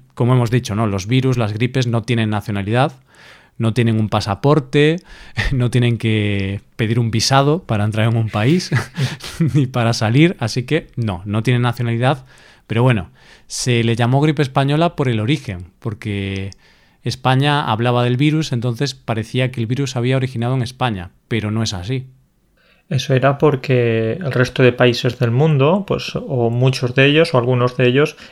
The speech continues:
Speaker 2: estaban en el medio de una guerra. Y España, como <laughs> suele ser habitual, pues España permaneció neutra. España no participó tampoco en la Primera Guerra Mundial. Entonces la prensa sí que ya empezó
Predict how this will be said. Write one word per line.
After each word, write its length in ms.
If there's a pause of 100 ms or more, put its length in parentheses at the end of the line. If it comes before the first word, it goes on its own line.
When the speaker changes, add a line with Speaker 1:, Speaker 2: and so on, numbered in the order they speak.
(120)
Speaker 2:
estaban 460
en 200
el 60
medio 360
de 80
una 180
guerra. 360 (560)
Y 60
España, 640 (120)
como 400
<laughs> 140
suele 340
ser 180
habitual, 640 (360)
pues 240
España 400
permaneció 840 (540)
neutra. 540 (260)
España 320
no 180
participó 560
tampoco 440
en 60
la 100
Primera 320
Guerra 220
Mundial. 400 (340)
Entonces 420
la 240
prensa 560
sí 240
que 180
ya 120
empezó 760